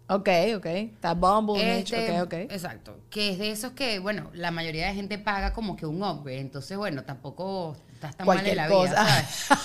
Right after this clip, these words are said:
Speaker 1: <laughs>
Speaker 2: Pero entonces yo tengo una amiga que
Speaker 1: O por lo menos no son tan tacaños, porque eso también es importante.
Speaker 2: Bueno, marica, son cinco dólares.
Speaker 1: Bueno,
Speaker 2: O
Speaker 1: la
Speaker 2: sea,
Speaker 1: gente pichirre, la gente pichirre.
Speaker 2: A ver, eh, también hay una teoría de una amiga mía que me dice, "Los que no agarraron nada en los gratis pagan,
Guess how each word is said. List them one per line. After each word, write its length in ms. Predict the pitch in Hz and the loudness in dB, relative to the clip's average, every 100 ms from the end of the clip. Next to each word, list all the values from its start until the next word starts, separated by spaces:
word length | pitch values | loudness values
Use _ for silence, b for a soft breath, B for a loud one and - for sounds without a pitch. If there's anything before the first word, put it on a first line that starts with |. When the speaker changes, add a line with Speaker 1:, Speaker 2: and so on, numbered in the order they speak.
| - | 0
Speaker 1:
<laughs> 120 | - | 2
Speaker 2:
Pero 180 | 247 240 | 4 4
entonces 300 | 226 220 226 | 2 0 0
yo 40 | |
tengo 140 | 269 269 | 0 2
una 100 | 277 | 2
amiga 360 | 277 285 262 262 | 4 4 4 4
que 100 | 240 | 6
Speaker 1:
O 40 | |
por 160 | 226 240 | 10 10
lo 80 | |
menos 180 | 226 226 | 10 6
no 100 | 240 | 4
son 180 | 247 277 | 2 4
tan 160 | 269 247 | 4 6
tacaños, 640 | 202 208 202 185 160 143 - | 6 8 6 6 2 0 -2
porque 140 | 190 180 | -2 0
eso 100 | 165 | 2
también 240 | 208 196 190 | 2 2 2
es 80 | 202 | 2
importante. 480 | 175 160 175 165 | 0 2 2 6
Speaker 2:
Bueno, 500 | 240 214 185 202 190 | 6 6 4 -6 0
marica, 280 | 226 226 180 | 4 6 4
son 280 | 180 202 180 | 0 -2 -4
cinco 300 | 175 233 220 262 | -4 -4 0 6
dólares. 360 | 208 185 143 180 | 6 6 0 2
Speaker 1:
Bueno, 240 | 254 294 | 6 8
Speaker 2:
O 40 | 320 | 10
Speaker 1:
la 80 | 302 | 10
Speaker 2:
sea, 160 | - | 10
Speaker 1:
gente 200 | 208 - | 10 8
pichirre, 440 | - - 294 277 269 | 6 6 6 6 6
la 120 | 240 | 4
gente 180 | 226 220 | 2 -2
pichirre. 420 | 240 214 214 240 | -6 -2 2 6
Speaker 2:
A 80 | 220 | 10
ver, 280 | 220 190 - B B B B 226 | 10 8 4 B B B B -2
eh, 680 | 240 240 240 233 226 214 - - - 202 | 2 4 4 2 -2 -6 -14 -18 -4 4
también 300 | 233 233 240 | 4 4 0
hay 80 | |
una 140 | 277 294 | 2 0
teoría 320 | 294 247 240 | 0 0 0
de 60 | 262 | 0
una 140 | 277 | 0
amiga 200 | 277 277 | 0 0
mía 180 | 277 294 | 0 -2
que 80 | 262 | -2
me 140 | 220 | -2
dice, 400 | 226 240 233 247 214 | -2 -2 -2 -2 0
"Los 340 | 233 240 220 | 2 2 0
que 160 | 226 226 | -6 -4
no 120 | 226 | -4
agarraron 440 | 247 294 294 285 | -2 0 0 2
nada 240 | 285 285 285 | 2 2 2
en 100 | 269 | -2
los 100 | 233 | -2
gratis 400 | 226 247 247 - | -2 -2 -4 -6
pagan, 400 | - 131 123 | -4 -4 -8